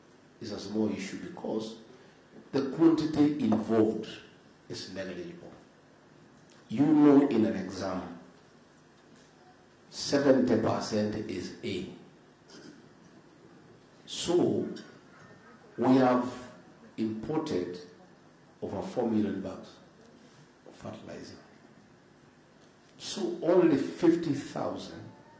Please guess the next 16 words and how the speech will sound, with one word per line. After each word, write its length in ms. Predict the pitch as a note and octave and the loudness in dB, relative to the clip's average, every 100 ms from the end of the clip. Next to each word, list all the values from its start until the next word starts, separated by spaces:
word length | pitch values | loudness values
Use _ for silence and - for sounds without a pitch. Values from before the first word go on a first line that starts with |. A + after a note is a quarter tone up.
| - - - | -20 -14 -2
we 100 | A2 | 0
got 220 | B2+ B2+ | 2 2
a 120 | - | 0
crooked 520 | - - B2 B2+ - | -4 -6 -4 -2 -2
supplier. 540 | - F#2+ F#2+ G2 F#2+ - - - - - _ _ - - _ _ _ - | -2 -8 -10 -12 -12 -14 -20 -20 -20 -20 _ _ -20 -20 _ _ _ 2
Just 260 | E3+ D#3+ | 4 4
the 80 | C3+ | 4
way 120 | B2+ | 4
you 140 | C#3+ G#2+ | 6 4
have 120 | G#2 | 2
a 100 | G2+ | -2
few 140 | A2+ | -2
people 220 | A#2+ G#2+ G#2 | 0 0 0
here 180 | G2+ | 0
in 80 | F2+ | -2
prison. 340 | F2 F#2+ F2 | -6 -6 -8